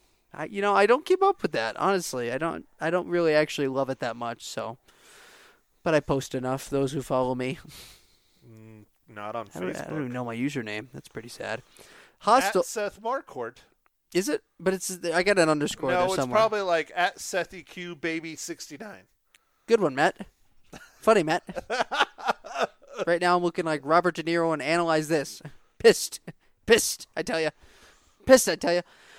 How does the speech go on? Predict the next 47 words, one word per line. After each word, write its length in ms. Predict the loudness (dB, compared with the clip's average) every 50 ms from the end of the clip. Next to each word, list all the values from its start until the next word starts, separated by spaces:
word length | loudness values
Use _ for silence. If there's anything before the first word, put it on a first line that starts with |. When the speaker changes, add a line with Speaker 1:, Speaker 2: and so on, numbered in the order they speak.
| -20 -20 _ _ -12 -4 2
Speaker 1:
Um, 80 | 4 6
Speaker 2:
All 140 | 6 6
right, 160 | 4 2 -4 -10 _ _ -18
so 380 | -14 -8 -4 -2 -2 -2 -4 -8 _ _
Speaker 1:
well, 180 | 6 8 10
I 40 | 10
was 100 | 8 6 2
Speaker 2:
Seth 100 | -4 -4
Speaker 1:
just 80 | 0 2
gonna, 120 | 2 4
I 80 | 4 2
was 140 | 0 -2
just 140 | -6 -6 -4
gonna 100 | -4 -4
say, 380 | -2 0 2 4 4 4 2 0 _ _ _ _ _ _ _ _ _ _ _ _ _
yeah, 300 | 0 4 6 8 8 8
there 160 | 8 6 6
were 100 | 4 4
some 200 | 2 0 -2 -4
political. 680 | -2 0 0 2 2 0 0 -2 -2 -2 -2 -4 -8 -10 _ _ _ _ _ -8
Yeah, 180 | -6 -6 -6 -6 -8 _
it 240 | -14 -14 -14 _ -8
ki-, 220 | -4 -4 -4 -4 -4
kind 160 | -2 -2 -2
of 60 | -2 -2
felt 140 | -4 -4
like 120 | -4 -2 0
that, 160 | 0 2 4
but 120 | 4 4 4
I 40 | 4
like 260 | 4 2 2 2 0
your 100 | -2 -2
point. 340 | 0 2 2 2 2 2 0
You 100 | 0 0
know 120 | 2 2
what? 240 | 2 2 2 0 0
You, 120 | -2 -6 -8
you 180 | -8 -10 -2
brought 260 | 2 4 4 4 4
some, 240 | 2 -2 -4 -4 -4
you, 140 | -4 -6 -6 -6
you 120 | -6 -6
shed 260 | -2 0 2 2 2
some 220 | 2 0 -2 0 2
light 260 | 4 4 6 6 6
on, 240 | 4 4 2 2 0
uh, 300 | 0 2 2 2 0